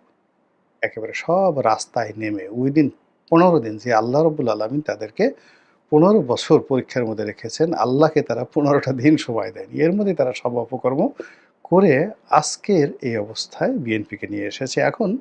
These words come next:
বিএনপির যে সমস্যা সেটা হল ইমেজ সংকট। তার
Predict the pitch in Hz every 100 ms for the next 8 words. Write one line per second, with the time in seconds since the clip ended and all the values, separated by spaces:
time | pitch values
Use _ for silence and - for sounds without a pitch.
0 | _ _ _ _ _ _ - 123 139 143
1 | 151 151 - - 113 - - - 123 113
2 | - 107 104 - 101 - - _ _ _
3 | _ _ _ _ _ _ _ _ _ _
4 | _ _ _ _ _ 143 135 131